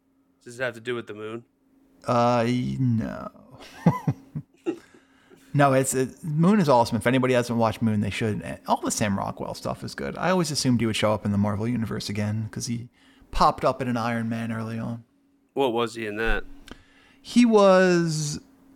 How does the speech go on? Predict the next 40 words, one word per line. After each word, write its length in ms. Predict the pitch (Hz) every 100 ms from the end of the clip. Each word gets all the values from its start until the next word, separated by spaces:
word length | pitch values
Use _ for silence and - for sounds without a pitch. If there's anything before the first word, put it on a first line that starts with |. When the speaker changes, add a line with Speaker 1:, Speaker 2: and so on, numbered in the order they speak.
| -
Speaker 2:
<sighs> 720 | - - - - - - -
something 360 | - 147 151 123
Hammer. 400 | 120 113 117 120
Justin 540 | - 170 - - 185
Hammer. 680 | - 131 131 107 - - - -
Great 220 | 120 -
name. 300 | 113 - - _ _ _ _ -
Speaker 1:
Interesting. 260 | 127 -
Speaker 2:
Basically, 300 | 208 - 180
Speaker 1:
Sounds 120 | 151 135
like 60 | 120
a 140 | 170
Speaker 2:
ba- 40 | 127
Speaker 1:
porn 260 | 123 113
name. 280 | 98 95 98 - - -
Speaker 2:
Yeah, 220 | 147 104 - -
and 260 | - -
he 100 | 135
was 100 | 147
a 40 | 190
porn 200 | 175 123
star. 300 | 113 110 151 - - - -
Um, 580 | 135 135 127 123 151 - -
<laughs> 60 |
basically, 800 | 165 180 190 190 170 165 156 143
like 260 | 127 120 123
a, 220 | 120 113
uh, 500 | 107 92 90 73 127 - _ _ _ _ _ _ _ _ _ - -
basically 360 | 269 - 202
like 180 | 147 117
Tony 240 | 127 107 101
Stark, 400 | 101 101 78 -
but 100 | - - - -
not 200 | 131 110
as 80 | 101
smart 380 | - 101 78 110
and 80 | 110
not 160 | 58
as 100 | -
good. 260 | - -